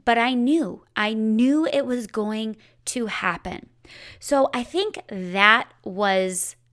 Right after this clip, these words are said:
the biggest reason that it happened.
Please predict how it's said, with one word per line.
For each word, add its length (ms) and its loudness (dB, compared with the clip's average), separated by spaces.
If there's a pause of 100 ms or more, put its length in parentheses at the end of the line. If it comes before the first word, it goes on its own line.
(140)
the 340 -4
biggest 680 -2
reason 500 -12 (460)
that 200 4
it 140 -6
happened. 480 -8